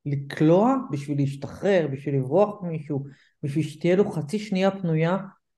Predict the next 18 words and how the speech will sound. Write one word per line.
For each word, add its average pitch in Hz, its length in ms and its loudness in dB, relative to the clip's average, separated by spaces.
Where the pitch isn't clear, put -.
אה, 151 300 2
זה 160 240 4
לבד 233 500 6
אמור 160 300 2
היה 151 180 4
לגמור 139 420 2
אותו 135 260 -4
כבר. 120 260 -8
ו-, 131 180 -2
אבל 139 240 0
הכישרון 147 920 2
הטבעי 202 1300 -4
הזה, 240 420 0
אני 135 220 2
לא 139 160 0
יודעת 330 760 -2
אם 220 140 0
ראינו, 156 460 0